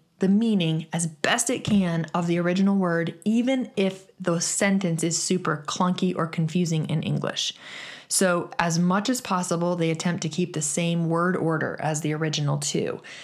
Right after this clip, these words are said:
So again, readability is often sacrificed in these types of translations so that they can stay true to the words that were being used.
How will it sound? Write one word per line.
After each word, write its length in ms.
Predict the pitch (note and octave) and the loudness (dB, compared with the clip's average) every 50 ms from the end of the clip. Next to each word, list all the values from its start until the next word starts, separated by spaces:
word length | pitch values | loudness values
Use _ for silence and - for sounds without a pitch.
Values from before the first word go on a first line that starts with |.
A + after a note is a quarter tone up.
| - - - - - _ - | -18 -20 -20 -20 -20 _ -2
So 340 | - - F#3+ F3 E3 E3 | 0 2 2 2 2 2
again, 400 | - F3+ F#3 G#3 F#3+ E3 D#3+ D#3 | 0 0 2 2 2 2 2 2
readability 640 | D#3+ E3+ F#3 G3 F#3+ G3+ A#3 B3+ B3+ A#3+ G3+ G3 F3+ | 2 2 2 2 2 2 0 0 0 0 2 2 2
is 100 | F3 E3+ | 2 0
often 300 | F3+ D#3+ D#3+ - D#3+ D#3+ | 0 0 0 0 0 0
sacrificed 840 | - - E3 D#3 D#3+ - - D3+ D3+ D#3 D3+ D#3 D#3+ D#3+ - - - - | 0 0 0 0 -2 -2 -4 -4 -2 -2 0 0 0 0 0 -2 -2 -2
in 420 | - D#3+ D#3+ D#3 D#3+ D#3+ D#3+ - - - | 0 2 2 2 2 2 0 -2 -4 -4
these 380 | - E3 D#3+ F3+ F#3+ F#3 F3 - | -6 -2 0 2 2 2 0 0
types 260 | - E3+ D#3+ D#3+ D#3+ | 0 0 -2 0 -2
of 100 | E3 D#3+ | -4 -4
translations 800 | - - D#3+ D#3 D#3+ D#3+ - D#3 D#3 D#3 D#3 D#3 D#3+ D#3+ D#3 - - - _ _ | -4 -4 -4 -4 -2 -2 -2 -2 -2 -2 -2 -2 -2 -2 -2 -4 -8 -16 _ _
so 460 | - - - - - F#3+ F#3 F#3+ F#3+ F3+ | -4 -2 0 2 2 2 2 2 2 2
that 480 | E3 F3 E3+ E3 E3 E3 - - - | 2 2 2 2 0 -2 -4 -6 -4
they 140 | - E3+ E3 | -4 -2 -2
can 180 | E3 E3+ D#3+ D#3+ | -2 -2 -2 -2
stay 380 | - - - D#3+ D#3 D#3 D#3+ | -2 -2 -2 -2 -2 0 -2
true 400 | D#3+ - - - F3 D#3+ D#3+ D#3+ | -2 -2 -4 -2 -2 -2 -2 -2
to 180 | D#3 - E3+ D#3+ | -4 -4 -4 -2
the 100 | E3 D#3+ | -2 -2
words 320 | D#3 D#3 D3 D3 D3 C#3+ | 0 0 -2 -2 -2 -2
that 120 | - - - | -2 -2 -2
were 80 | D#3 | -2
being 320 | D3+ - A#2 - - D3 D3 | -2 -4 -2 -2 -2 0 0
used. 420 | - A1 - - - - - | -2 -2 -2 -2 -4 -4 -6